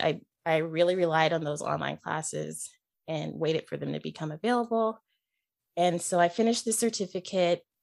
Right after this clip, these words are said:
and I was like, "Okay, let's go get a job." And before I even finished it, like, um, like, my professor had recommended me for some, like, mentoring program, and, like,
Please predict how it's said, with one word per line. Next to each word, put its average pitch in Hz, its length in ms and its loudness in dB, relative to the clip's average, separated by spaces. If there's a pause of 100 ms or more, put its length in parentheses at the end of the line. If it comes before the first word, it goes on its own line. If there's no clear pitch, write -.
(140)
and 165 400 -4
I 160 100 -4
was 156 180 -8
like, 160 260 -8 (420)
"Okay, - 320 -6
let's 151 180 -6
go 175 80 -4
get 175 120 -2
a 165 80 0
job." 160 360 -4 (540)
And 170 380 4 (1500)
before 269 320 6
I 349 80 10
even 220 200 2 (100)
finished 196 440 4
it, 156 220 0
like, 160 240 0 (1300)
um, 160 420 2 (960)
like, 185 100 -6
my 190 280 2 (180)
professor 208 460 2
had 180 140 0
recommended 160 580 -2
me 156 160 -6
for 156 340 -8
some, 156 360 -2
like, 147 220 -8 (680)
mentoring 196 500 2
program, 180 640 2
and, 165 140 -2
like, 151 180 -4